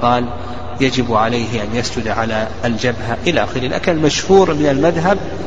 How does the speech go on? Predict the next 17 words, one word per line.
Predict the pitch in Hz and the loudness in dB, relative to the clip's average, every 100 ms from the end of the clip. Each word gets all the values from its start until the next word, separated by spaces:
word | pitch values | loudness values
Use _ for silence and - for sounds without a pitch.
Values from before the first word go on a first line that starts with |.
| - - - - - | -8 -8 -8 -8 0
أنه | 156 147 143 139 143 127 | 0 2 2 2 2 2
لا | 120 160 | 2 4
بد | 156 156 139 127 | 4 0 0 -2
من | 127 120 | 0 0
السجود | - 123 117 139 123 | 0 -2 0 2 2
على | 123 117 | -2 -4
هذه | 107 131 123 113 131 143 - - - - | 0 0 0 0 -2 -2 -6 -10 -10 -2
الأعضاء | 123 120 131 104 104 117 113 113 - - 95 - - - 131 | 0 0 2 0 2 2 2 2 -2 -8 -8 -10 -10 -6 -2
ال-، | 123 123 123 123 113 - 123 | 0 -2 -2 -2 -2 -4 -6
السبعة، | - - 120 - - - - | -6 -2 -2 -2 -8 -8 -4
لا | 120 | -4
بد | 127 120 | -4 -4
من | 113 110 | -4 -4
السجود | - 127 139 107 | -4 -2 0 0
على | 110 | -2
الأعضاء | 110 110 127 - | -2 -2 -2 -2
السبعة، | - 127 120 - | -2 -2 0 -2